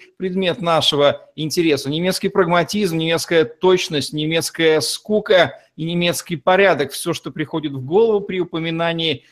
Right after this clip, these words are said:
Германии. Миша, таковы ли впечатления русского предпринимателя? Не, а, лишается ли он ощущения этого такого расхристанного бардака, так привычного на родине, вот эта вот упорядоченность,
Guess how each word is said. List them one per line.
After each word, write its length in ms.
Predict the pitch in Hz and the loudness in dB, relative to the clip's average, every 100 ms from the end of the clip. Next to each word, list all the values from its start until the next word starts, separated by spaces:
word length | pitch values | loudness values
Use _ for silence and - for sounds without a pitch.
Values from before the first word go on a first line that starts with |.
| _ 127 | _ 0
Германии. 680 | 170 180 165 127 113 - _ - | 2 2 0 0 -2 -8 _ -4
Миша, 340 | 170 208 - | 2 2 2
таковы 400 | 135 170 185 240 | -2 2 4 6
ли 80 | 269 | 4
впечатления 640 | 254 233 233 226 214 190 180 | 0 -2 -4 -4 -2 0 0
русского 440 | 185 185 180 175 | 0 -2 0 -2
предпринимателя? 1080 | 175 175 - 175 175 180 160 147 131 113 - _ _ _ _ | -2 -6 -6 -4 0 0 0 0 -2 -2 -4 _ _ _ _
Не, 380 | 143 156 185 190 | -8 -2 2 2
а, 280 | 185 160 170 | 2 2 2
лишается 600 | 165 170 233 233 226 208 | 2 0 2 4 4 2
ли 100 | 185 | 4
он 160 | 190 175 | 4 2
ощущения 680 | - 170 - 202 185 170 | -4 -4 -2 0 2 0
этого 460 | 165 170 170 160 156 | 0 -2 0 0 0
такого 360 | 160 151 156 151 | -2 -2 -2 0
расхристанного 720 | 160 - 175 - 160 151 147 | -2 -6 -10 -10 -6 -4 -2
бардака, 520 | 151 151 165 165 175 | 0 0 0 2 0
так 200 | 156 - | -2 -6
привычного 520 | 156 156 143 156 151 | -4 -2 -2 -4 -2
на 120 | 151 | 0
родине, 420 | 156 196 170 156 | 2 0 0 -4
вот 100 | 143 | -4
эта 120 | 143 139 | -4 -4
вот 120 | 139 | -6
упорядоченность, 760 | 131 160 170 156 - 143 - | -2 0 0 -2 -6 -10 -10